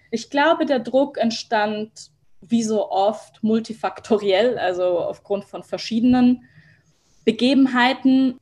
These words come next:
Ich habe definitiv mir selber einen sehr großen inneren Druck gemacht, dadurch, dass ich, ähm, Stipendiatin mit Baby geworden bin bei der Heinrich-Böll-Stiftung, vorher abgelehnt bei der Studienstiftung,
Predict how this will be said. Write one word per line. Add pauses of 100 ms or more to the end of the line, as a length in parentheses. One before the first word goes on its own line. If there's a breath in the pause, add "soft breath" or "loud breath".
(300 soft breath)
Ich
habe
definitiv
mir
selber
einen
sehr
großen
inneren
Druck
gemacht, (160)
dadurch,
dass
ich,
ähm, (640 soft breath)
Stipendiatin
mit
Baby
geworden
bin
bei
der
Heinrich-Böll-Stiftung,
vorher
abgelehnt
bei
der
Studienstiftung,